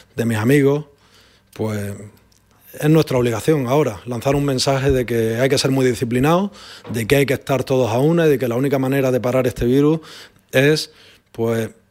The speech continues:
rompiendo eso que nos hace tan conocidos a los españoles, ¿no? Somos gente,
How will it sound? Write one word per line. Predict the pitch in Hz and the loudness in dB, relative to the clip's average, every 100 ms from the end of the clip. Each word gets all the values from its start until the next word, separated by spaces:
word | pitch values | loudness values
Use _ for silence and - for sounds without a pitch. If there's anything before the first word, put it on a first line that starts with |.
| _ _ _ _ | _ _ _ _
rompiendo | 123 123 139 170 160 151 | -2 0 2 2 2 2
eso | 156 | 0
que | 135 | -2
nos | 127 127 | -2 -2
hace | 135 - 123 | -2 -4 -6
tan | - 117 | -4 -6
conocidos | 113 113 107 131 120 | -4 -4 0 0 0
a | |
los | 113 | -2
españoles, | 107 107 120 147 117 | -6 -4 0 0 0
¿no? | 107 135 139 123 | -2 -2 -2 -2
Somos | 127 127 123 - | -2 0 -2 -2
gente, | 127 120 123 110 | -4 -2 -2 -2